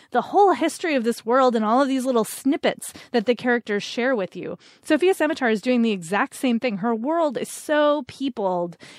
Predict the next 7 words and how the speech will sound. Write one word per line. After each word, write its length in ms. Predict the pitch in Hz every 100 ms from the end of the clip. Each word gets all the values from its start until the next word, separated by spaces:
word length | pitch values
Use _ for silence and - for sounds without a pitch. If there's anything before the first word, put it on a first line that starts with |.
| - -
and 220 | 247 240
so 340 | - 330 339
diverse 560 | 277 262 220 262 240 -
and 160 | 233 214
so 200 | 320 302
culturally 760 | - 294 320 - 311 247 190 131
interesting. 760 | 190 - 196 - 190 180 180